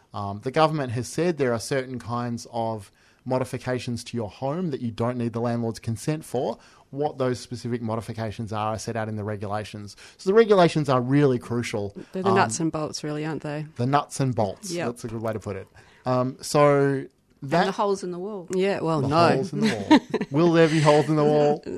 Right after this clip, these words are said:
Speaker 1: We'll find out. The, um, so they'll be consulting on the regulations. That should have gone up. We're recording this early in the week. I think it'll be online now.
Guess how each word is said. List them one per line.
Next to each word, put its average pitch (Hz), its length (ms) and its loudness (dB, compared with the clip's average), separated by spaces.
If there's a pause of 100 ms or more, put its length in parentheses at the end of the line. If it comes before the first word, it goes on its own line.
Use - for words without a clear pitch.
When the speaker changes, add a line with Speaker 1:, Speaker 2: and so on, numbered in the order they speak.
(120)
Speaker 1:
We'll 139 220 0
find 131 280 0
out. 110 280 -8 (460)
The, 147 280 2
um, 147 380 0
so 165 520 8
they'll 160 140 6
be 170 120 4
consulting 185 520 4
on 180 100 2
the 165 80 2
regulations. 135 760 2
That 156 260 0
should 165 220 2
have 143 220 0
gone 135 220 2
up. 127 280 0
We're 127 340 -2
recording 139 380 -4
this 135 120 -6
early 123 260 -4
in 120 60 -2
the 117 60 -2
week. 139 260 -2
I 127 100 2
think 139 200 -8
it'll 131 120 -4
be 120 140 -4
online 120 460 -4
now. 135 380 -6